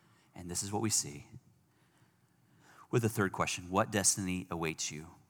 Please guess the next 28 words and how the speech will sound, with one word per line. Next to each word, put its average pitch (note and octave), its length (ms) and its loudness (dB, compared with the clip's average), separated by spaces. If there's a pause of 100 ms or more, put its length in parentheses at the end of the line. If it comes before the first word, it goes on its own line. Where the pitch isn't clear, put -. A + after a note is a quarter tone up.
Romans G#2 260 4
six - 220 4
twenty-three, G2 440 0
a D#2+ 40 -2
very G2 280 4
familiar F#2 400 0
verse. D#2+ 260 -6
"For G2+ 140 -6
the F#2+ 80 0
wages G2+ 360 2
of C3+ 100 4
sin A2+ 200 6
is G#2+ 140 2
death, - 640 -6 (920)
but A2 120 -2
the G#2+ 60 0
free A#2+ 280 4
gift A#2 180 2
of A#2 100 -8
God F2+ 480 4
is G2 380 -2
eternal G2 420 -4
life E2 340 -6 (220)
in F#2+ 480 0 (560)
Christ - 320 0
Jesus F#2 380 -6
our E2 180 -2
Lord." F2 540 -4